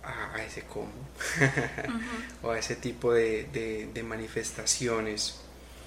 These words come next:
Speaker 1: Mm, yo aprendí a, a nombrar universo, a esa energía que, que está ahí, porque siento que somos eso, somos universales y que somos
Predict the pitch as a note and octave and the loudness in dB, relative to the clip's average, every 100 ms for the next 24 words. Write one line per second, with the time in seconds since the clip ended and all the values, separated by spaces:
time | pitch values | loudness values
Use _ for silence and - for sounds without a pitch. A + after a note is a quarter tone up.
0 | - - C3 B2+ B2+ B2+ B2 B2 B2 A#2+ | -16 -4 2 4 4 4 2 0 -2 -2
1 | A#2+ - - - - - - - - - | -6 -10 -14 -16 -18 -18 -16 -16 -16 -16
2 | - - - - - - A#2 A2 B2 C3 | -10 -10 -10 -14 -10 4 6 6 6 8
3 | C3 B2+ C3 C3 C3 B2 A#2 A2 A2 G#2+ | 10 10 10 8 6 4 6 8 8 6
4 | - - - - - - - B2 A#2 A2+ | -6 -12 -14 -16 -14 -6 -2 0 6 6
5 | G#2+ - C3+ C3+ B2+ A#2 B2 A#2+ A2+ A#2+ | 6 0 -2 -2 0 0 0 -2 -2 -4
6 | A2+ A2+ - A#2 - - A#2 - - G#2 | -4 -4 -2 -2 -2 -6 -6 -6 -4 -4
7 | A2 A2+ - - - - - - - - | -4 -8 -12 -14 -16 -16 -14 -14 -14 -14
8 | - - - - A2 - A2 - A2 G#2+ | -16 -16 -12 -4 -4 -4 -4 -2 -4 -4
9 | G#2+ B2+ - A2 A2 - A#2 - - - | -4 0 0 -2 -2 0 0 0 -6 -8
10 | - - - - A2+ A2+ G#2 - A2 G#2 | -14 -12 -10 -8 -6 -6 -4 -2 0 -2
11 | - - - - - G#2+ G#2+ G#2+ - | -6 -10 -10 -8 -8 -6 -6 -4 -6